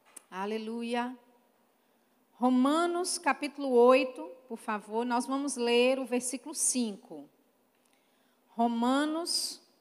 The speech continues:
capítulo oito, versículo cinco. Nós temos falado a respeito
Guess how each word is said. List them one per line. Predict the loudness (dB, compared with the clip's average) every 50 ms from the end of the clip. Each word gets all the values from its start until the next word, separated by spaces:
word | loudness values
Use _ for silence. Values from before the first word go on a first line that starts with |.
| _ -4
capítulo | -4 -4 -2 -6 -8 -8 -8 -6 -4 0
oito, | 2 4 6 6 6 4 2 -2 -6 -8 -8 -10 -12 -18 -20 _ _ _ _ _ _ _ _ _ _ _ _ _ _ _ _ _ _ _ _ _ _ _ _ _ _ _ _ _ _ _ _ _ _ _ _ _ _ _ _ _ -2
versículo | -2 0 0 0 -2 -4 -4 -4 -4
cinco. | -2 0 2 2 4 4 4 4 2 0 -6 -16 -18 -18 -20 _ _ _ _ _ _ _
Nós | -2 0 0 2 0 0
temos | -2 -2 -2 -2 0 -2 -2 -2
falado | 0 0 0 2 4 4 4 4 4 4 4 4
a | 4
respeito | 6 6 4 4 4 0 2 4 6 6 6 6 4 0 -2 -4 -6 -6 -6